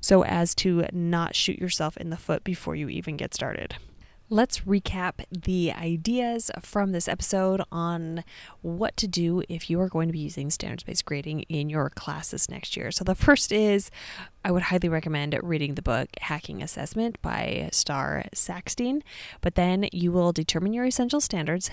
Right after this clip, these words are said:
then create rubrics for each of those standards that you and your students can use. Then have a way for your students to track their own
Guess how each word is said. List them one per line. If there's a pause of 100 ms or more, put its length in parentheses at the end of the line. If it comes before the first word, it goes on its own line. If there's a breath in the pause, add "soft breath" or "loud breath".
then
create
rubrics (220)
for
each
of
those
standards (280 loud breath)
that
you (100)
and
your
students (160)
can
use. (800 loud breath)
Then (200)
have
a
way
for
your
students
to (140)
track
their
own